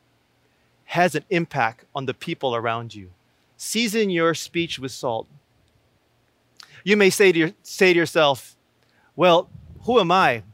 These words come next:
Yeah, maybe that person has influence, or he's a pastor, so that person has influence, or that guy's a government leader." Never underestimate where God has placed you. There's a story in this,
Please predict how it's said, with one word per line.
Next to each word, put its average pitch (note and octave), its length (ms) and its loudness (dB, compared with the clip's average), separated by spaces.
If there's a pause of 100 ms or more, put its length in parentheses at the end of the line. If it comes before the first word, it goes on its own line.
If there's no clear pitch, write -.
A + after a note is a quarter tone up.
(420)
Yeah, F3+ 280 6
maybe F#3+ 500 0 (420)
that F#3 220 4
person F#3+ 260 0
has E3+ 140 0
influence, E3 560 0
or C3 240 0 (180)
he's A3 200 -2
a F3+ 60 2
pastor, F3 720 0 (160)
so - 180 -4
that E3+ 180 2
person F#3+ 240 -2
has D#3+ 120 -2
influence, E3 460 -2
or C#3+ 180 0 (160)
that G#3+ 220 0
guy's G3+ 200 4
a E3+ 60 -2
government F3 440 0
leader." E3+ 380 0 (720)
Never F3+ 480 0
underestimate D#3+ 760 -2 (880)
where C3+ 140 -2
God C3+ 260 2
has C#3 120 -6
placed - 380 -8
you. G#2 200 -12 (540)
There's F3 160 2
a F3 60 -2
story A3 480 4
in F3 80 0
this, D3+ 240 -2